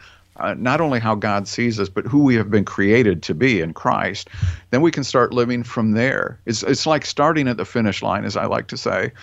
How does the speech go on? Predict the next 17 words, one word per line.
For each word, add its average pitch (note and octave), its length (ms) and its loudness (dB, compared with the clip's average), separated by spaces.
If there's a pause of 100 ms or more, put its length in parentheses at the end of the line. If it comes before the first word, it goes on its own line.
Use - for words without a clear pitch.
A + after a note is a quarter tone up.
(260)
It's A2 320 0
a, A#2 60 4
it's A2 200 -2
a A#2+ 60 4
race C3+ 440 2
that D2+ 120 -4
we B2 100 0
run, A2 300 4
but G2 120 2
we G2 120 2
get A2+ 200 -2
to A2 100 -6
start A#2 420 2
at G2+ 140 -10
the F#2+ 80 -10
finish A2 440 -4
line. F2+ 360 -2